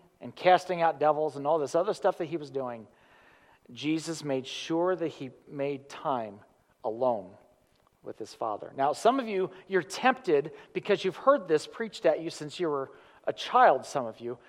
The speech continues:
You're thinking, "Yeah, yeah, yeah, prayer, prayer, prayer, blah, blah." But, but here's the thing. The enemy fears this more than anything.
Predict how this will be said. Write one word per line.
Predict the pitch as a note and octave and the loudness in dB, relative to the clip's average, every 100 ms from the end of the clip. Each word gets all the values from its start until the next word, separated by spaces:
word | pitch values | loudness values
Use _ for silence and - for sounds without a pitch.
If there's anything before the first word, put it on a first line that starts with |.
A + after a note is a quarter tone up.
| - | -8
You're | D#3 | -6
thinking, | C#3 D#3 C#3 - - - | -4 -2 -2 -4 -12 2
"Yeah, | C#3+ F3+ G#3+ | 8 10 10
yeah, | G#3 E3 E3+ | 10 8 6
yeah, | D#3 C#3+ D3 | 4 4 4
prayer, | D3 - D#3 D#3+ | 4 2 4 4
prayer, | D#3 D3+ C#3+ | 2 2 2
prayer, | C#3+ C3+ B2+ C3 | 0 0 0 0
blah, | C3+ C3 | -4 -8
blah." | A2+ G#2 - - - | -8 -14 -18 -20 2
But, | F3 E3+ D3+ | 6 6 6
but | F3 E3+ | 4 4
here's | - B3 A3+ | 2 2 4
the | G#3 | 4
thing. | B3 A3 F#3 - - - | 4 2 -2 -14 -20 -2
The | E3+ - F3+ | -2 0 4
enemy | A3 A#3 C#3+ A#2+ C#3+ - _ _ _ _ _ _ _ _ _ | 6 4 -2 -6 -10 -16 _ _ _ _ _ _ _ _ _
fears | - - A#3+ A#3+ D#3+ | -14 -4 2 2 0
this | D#3+ F#3+ - - - - - - _ _ _ _ _ _ _ _ _ _ _ _ - | 4 6 4 -2 -10 -10 -12 -18 _ _ _ _ _ _ _ _ _ _ _ _ -8
more | D3+ E3 | 4 4
than | D#3 D3 | 4 2
anything. | D#3 C#3+ A2 - - | 0 0 -6 -12 -16